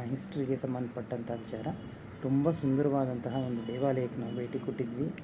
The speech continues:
ಆ, ಅದರ ವಿಡಿಯೋವನ್ನು ಮಾಡಿದ್ದೀನಿ, ತುಂಬ ಸುಂದರವಾಗಿದೆ, ನಿಮಗೂ ಇಷ್ಟ ಆಗುತ್ತೆ. ನೀವು ಕೂಡ ಒಮ್ಮೆ ಹೋಗಿ ನೋಡಬೇಕು ಅಂತ ಅನಿಸ್ಬಹುದು. ನಿಮಗೂ ಅದು ಇಷ್ಟ ಆಗದೇ ಇರೋಲ್ಲ, ನೋಡಿ ಈ ವಿಡಿಯೋನ.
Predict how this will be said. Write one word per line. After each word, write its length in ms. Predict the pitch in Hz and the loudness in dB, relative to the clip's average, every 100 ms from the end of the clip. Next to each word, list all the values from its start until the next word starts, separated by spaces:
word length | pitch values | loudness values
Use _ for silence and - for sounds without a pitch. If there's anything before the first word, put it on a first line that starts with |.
| - - - - | -10 -10 -8 -4
ಆ, 40 | 120 131 131 - - - - - | 0 2 0 -2 -6 -8 -8 0
ಅದರ 160 | 147 143 | 4 6
ವಿಡಿಯೋವನ್ನು 580 | 139 151 190 175 147 | 8 10 10 10 8
ಮಾಡಿದ್ದೀನಿ, 440 | 127 123 127 127 147 | 6 2 2 4 2
ತುಂಬ 300 | 147 143 165 | 4 4 4
ಸುಂದರವಾಗಿದೆ, 560 | 165 131 127 127 127 | 4 2 4 2 2
ನಿಮಗೂ 340 | 123 127 139 160 | 2 4 4 4
ಇಷ್ಟ 220 | 160 - | 4 0
ಆಗುತ್ತೆ. 420 | 120 120 - 135 - - - - | 0 0 0 -2 -2 -12 -12 2
ನೀವು 280 | 143 156 165 | 6 8 8
ಕೂಡ 160 | 160 135 | 6 4
ಒಮ್ಮೆ 340 | 135 127 131 | 4 4 2
ಹೋಗಿ 240 | 120 139 | 4 4
ನೋಡಬೇಕು 480 | 127 135 135 131 - | 4 4 6 4 2
ಅಂತ 180 | 120 120 | 0 0
ಅನಿಸ್ಬಹುದು. 580 | 120 117 - 135 127 135 - - - - - | 0 0 0 0 2 0 -2 -10 -6 -4 2
ನಿಮಗೂ 300 | 135 135 156 - - 135 | 4 6 6 4 -2 -2
ಅದು 120 | 131 131 | 0 2
ಇಷ್ಟ 280 | 123 - | 0 2
ಆಗದೇ 340 | 147 139 131 135 | 4 6 8 8
ಇರೋಲ್ಲ, 240 | 131 123 160 180 - - 147 | 8 4 0 -2 -6 -4 2
ನೋಡಿ 220 | 139 135 | 4 6
ಈ 80 | 123 | 4
ವಿಡಿಯೋನ. 420 | 127 123 127 | 2 2 2